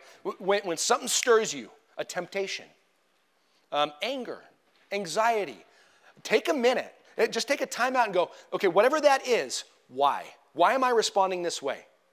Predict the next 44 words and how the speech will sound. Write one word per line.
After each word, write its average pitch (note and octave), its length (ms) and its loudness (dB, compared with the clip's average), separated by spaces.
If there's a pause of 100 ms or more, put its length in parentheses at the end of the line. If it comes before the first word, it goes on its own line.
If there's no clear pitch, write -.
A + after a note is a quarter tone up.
(1700)
What E3+ 180 -4
part A3 300 -4
of F#3+ 80 -4
you G3 100 -4
is F3 100 -4
alive D#3 360 -2
that C#3+ 160 -10
you E3 80 -8
need F#3+ 140 -6
to D3 60 -6
put D#3+ 220 -12
back E3+ 240 -6
on F3+ 120 -4
that D#3+ 180 -4
altar D3 400 -8 (180)
to D3+ 100 -12
God? C#3+ 200 0 (280)
You A#3+ 240 -6
and C#4 80 -4
your G#3+ 100 -4
spouse, - 680 -4 (280)
kids F3+ 300 -4
with G#3 80 -6
your F3+ 100 -4
parents, D3+ 340 -4
parents D#3+ 220 -6
with, - 200 -10
whatever A#3+ 320 2
it A3+ 60 4
is, F#3 160 0 (280)
you F#3+ 120 -8
feel C#4+ 200 -8
yourself A#3+ 340 0
starting G#3+ 260 -2
to G#3+ 60 -2
get F#3 200 -2
fired G3 340 2
up, G3+ 160 0
angry, G3 300 -4
whatever F#3 300 2
it F#3+ 40 2
is, G3 120 -4 (160)
time G3+ 240 0
out. F3 200 -4